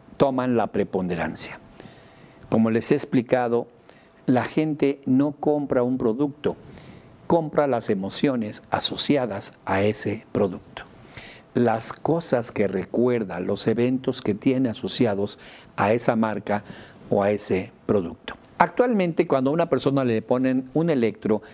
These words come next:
y se somete a diferentes estímulos para ver qué comercial o qué publicidad es la que más activa el cerebro, se evalúan tres condiciones:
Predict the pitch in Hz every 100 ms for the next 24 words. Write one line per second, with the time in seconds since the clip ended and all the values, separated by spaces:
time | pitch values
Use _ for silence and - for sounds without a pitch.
0 | - - 127 123 135 139 151 160 143 120
1 | 123 120 123 123 123 - - - 131 123
2 | 117 117 113 - - - - 135 139 139
3 | 143 143 139 - - - 165 156 151 139
4 | 113 - 131 127 127 123 123 - 143 143
5 | 123 113 - 110 117 117 - 139 131 147
6 | 127 123 117 123 131 175 - 131 - -
7 | 135 127 123 113 101 120 120 107 110 110
8 | - - - - 120 110 110 127 123 123
9 | 117 117 110 - 120 120 - 151 151 110
10 | -